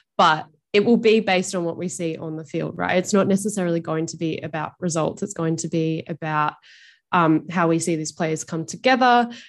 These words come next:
how we see them respond to difficult situations. Um, how, f-, for me in particular, I'm really interested to see how, um, some of the players who've had recent call-ups to senior Matildas, how they perform in this environment.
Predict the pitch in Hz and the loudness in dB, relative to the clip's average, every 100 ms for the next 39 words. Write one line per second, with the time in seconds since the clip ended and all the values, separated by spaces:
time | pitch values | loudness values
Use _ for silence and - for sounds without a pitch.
0 | - 175 165 165 175 165 160 160 - 175 | -4 2 2 2 0 -2 -4 -6 -6 0
1 | 170 170 175 175 170 180 151 123 180 185 | 2 2 0 -6 -6 -6 -8 -6 -6 -2
2 | 180 185 185 175 170 170 - - 175 160 | 2 2 2 0 0 -2 -4 -4 0 2
3 | 156 151 156 - _ - _ _ - 196 | 0 -2 -6 -12 _ -16 _ _ -4 2
4 | 196 196 185 - - 196 185 196 180 170 | 2 0 -6 -12 -4 -2 0 0 -2 -4
5 | 190 175 180 160 165 175 170 170 170 - | -8 -8 -6 -4 -4 -2 -2 -2 -4 -8
6 | 170 - 160 175 - 170 160 160 160 156 | -12 -10 -10 -8 -4 -4 -2 -2 -2 -2
7 | 156 - 165 156 151 156 - _ - 220 | -4 -6 -2 -2 -2 -4 -8 _ -2 4
8 | 214 196 185 175 180 170 170 165 - 185 | 4 4 2 2 -2 -6 -8 -10 -8 -6
9 | - - - - 175 - - - 175 160 | -6 -8 -4 -2 -2 -2 -6 -2 -2 -2
10 | - - 330 285 127 - 175 165 165 160 | -2 2 6 6 4 0 -2 -2 -4 -8
11 | - - - _ - 160 156 156 - 202 | -14 -20 -20 _ -2 2 2 2 0 0
12 | 214 226 214 190 180 - 180 175 175 175 | 0 0 -2 -2 -2 -2 -2 -2 -4 -8
13 | 165 160 165 165 160 160 | -8 -8 -4 -2 -2 -4